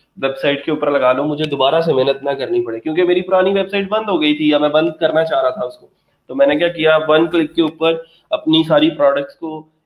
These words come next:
import किया, दूसरी वाली website के ऊपर जाके, अ, जो है वो import कर दिया, एक से export किया, दूसरी पे इंपोर्ट कर दिया। तो वो दोबारा से मुझे मेहनत नहीं करनी पड़ी कि हर एक post के अंदर जाके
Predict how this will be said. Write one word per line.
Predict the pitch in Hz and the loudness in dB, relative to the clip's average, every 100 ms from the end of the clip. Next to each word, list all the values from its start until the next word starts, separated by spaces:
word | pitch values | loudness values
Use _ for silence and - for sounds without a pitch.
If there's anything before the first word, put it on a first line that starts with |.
| - | -12
import | 143 151 170 170 | -10 -8 -8 -6
किया, | 165 156 | -4 -2
दूसरी | 147 139 147 | -2 -6 -4
वाली | 151 147 | -2 -2
website | 135 - 131 131 | -4 -6 -8 -8
के | |
ऊपर | 127 123 | -14 -8
जाके, | 123 120 131 - _ _ _ _ 123 | -6 -6 -8 -16 _ _ _ _ 0
अ, | 120 120 | 2 2
जो | 117 | 0
है | 123 | -2
वो | 123 | 0
import | 123 120 143 156 | -2 0 -2 -2
कर | 151 135 | -4 -4
दिया, | 135 | -4
एक | 127 123 | -4 -6
से | 151 151 - - | -6 -6 -6 -10
export | 127 - 147 151 | -10 -6 -6 -4
किया, | 165 151 | 0 0
दूसरी | 131 127 131 | -2 -8 -6
पे | 147 | -4
इंपोर्ट | 151 208 202 | -2 -2 -2
कर | 180 | -4
दिया। | 143 143 | -4 -6
तो | 170 | 0
वो | 180 | 2
दोबारा | 175 175 175 214 208 | 4 4 4 4 0
से | 220 | -2
मुझे | 202 190 | 0 0
मेहनत | 196 190 196 | 2 2 2
नहीं | 196 208 | -2 -2
करनी | 175 135 135 | 0 -2 -4
पड़ी | 135 123 | -6 -6
कि | 139 | -4
हर | 151 165 | -2 0
एक | 170 165 | 0 -2
post | 165 160 - | -4 -4 -2
के | |
अंदर | 165 151 | -2 0
जाके | 151 143 143 151 | 0 0 0 -4